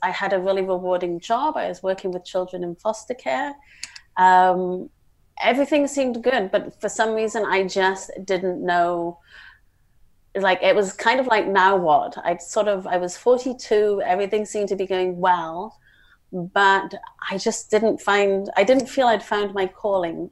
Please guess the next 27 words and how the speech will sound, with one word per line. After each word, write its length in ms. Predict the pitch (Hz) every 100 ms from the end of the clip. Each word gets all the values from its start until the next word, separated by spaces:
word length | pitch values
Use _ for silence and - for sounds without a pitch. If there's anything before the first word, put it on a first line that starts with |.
| _
yet. 460 | 208 202 170 - - _ - - -
And 160 | - 214
that 140 | 226
was 120 | 233 247
kind 280 | 247 226
of 180 | 220 208
the, 320 | 208 208 202 202
the 60 |
big 220 | 202 220
shift 440 | - - 302 302 -
for 120 | 220
me, 320 | 180 165 165 - - -
um, 520 | 175 175 175 175 170 _ _
in, 220 | 190 185 -
in 100 | 190
slight 460 | 190 - 233 220 208
panic, 480 | - 196 180 196
as 160 | 220 202
you 80 | 190
can 160 | 190
imagine. 600 | 185 180 175 175 175 247 294 _ _ _ - - - 180
Um, 600 | 180 180 180 180 180 - _ -
and 640 | 196 196 202 196 196 196
so 200 | - 214
that 320 | 214 220 226
would 240 | 233 208 -
be, 240 | 214 214